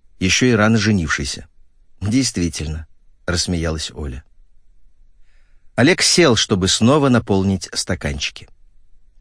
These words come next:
"Поздравляю тебя с днем рождения сына", сказала Крестовская, подняв свой пластиковый фужер. "Заранее не поздравляют. Поэтому давай выпьем за"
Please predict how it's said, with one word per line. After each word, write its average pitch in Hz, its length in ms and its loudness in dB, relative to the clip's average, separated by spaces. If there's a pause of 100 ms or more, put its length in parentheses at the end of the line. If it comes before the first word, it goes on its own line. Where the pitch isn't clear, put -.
(760)
"Поздравляю 113 640 2
тебя 85 480 -6
с 92 100 -8
днем 127 220 2
рождения 104 500 -2
сына", 82 400 -6 (440)
сказала 90 480 -2
Крестовская, 110 720 -2 (260)
подняв 110 400 2
свой 95 240 -2
пластиковый 90 580 -4
фужер. 76 500 -6 (1400)
"Заранее 131 500 4
не 113 100 4
поздравляют. 85 760 -2 (840)
Поэтому 147 340 2
давай 127 380 4
выпьем 120 400 4
за" 104 480 2